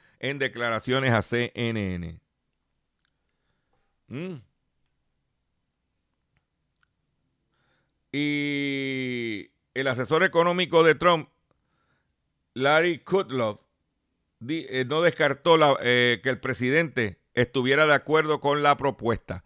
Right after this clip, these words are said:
Recuerda que estamos en elecciones estamos en año de elecciones. Estamos en año de elecciones.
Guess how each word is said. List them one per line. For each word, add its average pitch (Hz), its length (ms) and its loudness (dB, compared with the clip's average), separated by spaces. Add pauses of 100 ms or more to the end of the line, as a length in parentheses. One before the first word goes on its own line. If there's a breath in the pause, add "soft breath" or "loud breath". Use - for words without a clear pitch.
(120)
Recuerda 160 300 6
que 165 60 4
estamos 165 380 4
en 208 60 2
elecciones 175 720 2 (800)
estamos 151 220 -2
en 196 60 2
año 214 200 4
de 202 60 6
elecciones. 180 600 4 (3250)
Estamos 156 400 0
en 196 60 -2
año 208 200 2
de 190 80 2
elecciones. 151 560 -2